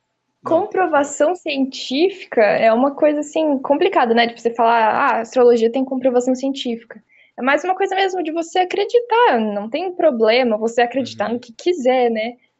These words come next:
Speaker 2: Só que, às vezes, as pessoas associam sempre a astrologia ao trabalho do astrônomo, por exemplo, e é danoso, porque você meio
Speaker 1: Ah, o
Speaker 2: que
Speaker 1: que de fato não é,
Speaker 2: resume a
Speaker 1: não é de
Speaker 2: profissão
Speaker 1: forma
Speaker 2: dele.
Speaker 1: alguma.
Speaker 2: É, nossa, de nenhum jeito. Você
Speaker 1: Não.
Speaker 2: resume a profissão dele e aquilo, sabe? Então, nossa,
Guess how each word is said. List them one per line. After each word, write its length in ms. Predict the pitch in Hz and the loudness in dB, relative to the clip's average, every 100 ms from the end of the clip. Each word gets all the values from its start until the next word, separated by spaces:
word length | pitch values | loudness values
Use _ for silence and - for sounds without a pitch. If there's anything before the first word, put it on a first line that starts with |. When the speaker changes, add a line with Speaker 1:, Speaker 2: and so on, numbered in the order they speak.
| _ | _
Speaker 2:
Só 280 | _ 262 254 | _ 0 0
que, 160 | 262 311 | -2 -2
às 100 | 294 | 0
vezes, 140 | 254 277 | -2 -4
as 120 | 294 | -6
pessoas 500 | 294 294 285 247 240 | -6 -2 0 0 -2
associam 640 | 247 262 - 285 330 339 | -6 -8 -10 -6 -4 -4
sempre 600 | 330 262 330 359 254 214 _ _ _ | -8 -8 -6 -4 -4 -4 _ _ _
a 100 | 226 | -4
astrologia 1000 | 233 - 302 294 285 226 240 294 349 320 - | -2 0 0 2 -2 -2 -4 0 2 2 2
ao 180 | 269 | 0
trabalho 400 | 285 285 254 285 | 0 0 0 0
do 80 | 262 | -2
astrônomo, 600 | 277 277 285 269 262 233 | -4 -4 -2 0 0 -2
por 140 | 233 226 | -2 -4
exemplo, 320 | 220 202 226 | -4 -6 -4
e 120 | 262 | 0
é 100 | 277 | 0
danoso, 540 | 277 294 359 349 320 240 | 0 -2 0 0 0 -4
porque 340 | 220 - 254 226 _ _ _ _ | -8 -6 -6 -8 _ _ _ _
você 140 | 285 | -2
meio 220 | 285 330 | 0 0
Speaker 1:
Ah, 140 | 311 294 | -2 -2
o 80 | |
Speaker 2:
que 120 | 285 247 | -2 -2
Speaker 1:
que 20 | |
de 120 | - | -2
fato 340 | - 143 277 285 | -4 -2 0 0
não 220 | 285 302 | 0 -2
é, 180 | 320 370 | -2 0
Speaker 2:
resume 120 | 403 | 0
a 100 | 381 | 0
Speaker 1:
não 160 | - 359 | -2 -6
é 80 | |
de 100 | - | -8
Speaker 2:
profissão 60 | - | -10
Speaker 1:
forma 280 | 330 277 311 | -10 -8 -2
Speaker 2:
dele. 260 | 277 262 | 0 0
Speaker 1:
alguma. 180 | - - | -6 -4
Speaker 2:
É, 320 | 214 247 330 - | 0 2 0 -4
nossa, 380 | 254 254 269 - | -8 -8 -10 -14
de 160 | 247 233 | -12 -10
nenhum 500 | 220 214 254 269 320 | -8 -4 -4 -4 -6
jeito. 320 | 285 294 285 _ _ _ | -6 -6 -8 _ _ _
Você 120 | 214 | 0
Speaker 1:
Não. 80 | 247 | 2
Speaker 2:
resume 320 | 302 262 269 | 2 0 0
a 40 | 311 | 0
profissão 560 | 330 320 - 285 330 | 2 0 0 0 2
dele 280 | 254 269 320 | 4 4 4
e 40 | 320 | 0
aquilo, 440 | 320 302 302 247 | -2 -4 -4 -4
sabe? 260 | 240 247 240 | -6 -6 -8
Então, 280 | 262 247 240 | -10 -12 -12
nossa, 380 | 214 233 254 | -6 -4 -4